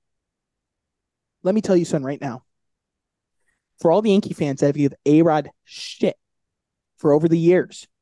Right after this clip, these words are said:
with the way he talked about the Yankees front office, you owe him an apology. You need to handwrite a letter,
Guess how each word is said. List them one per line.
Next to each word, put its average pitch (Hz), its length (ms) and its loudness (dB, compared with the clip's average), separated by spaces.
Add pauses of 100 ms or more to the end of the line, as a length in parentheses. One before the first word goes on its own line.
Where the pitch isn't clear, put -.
(140)
with - 100 -4
the - 60 -4
way 156 140 2
he 196 100 2
talked 160 240 -2
about 156 160 0
the 156 80 -4
Yankees 160 220 -2
front 156 180 -6
office, 165 320 -4 (340)
you 151 280 0
owe 160 200 2
him 196 380 0 (320)
an 156 120 -2
apology. - 760 -6 (440)
You 165 120 2
need 156 180 -2
to 135 120 2
handwrite 220 540 0
a 233 60 4
letter, - 340 -4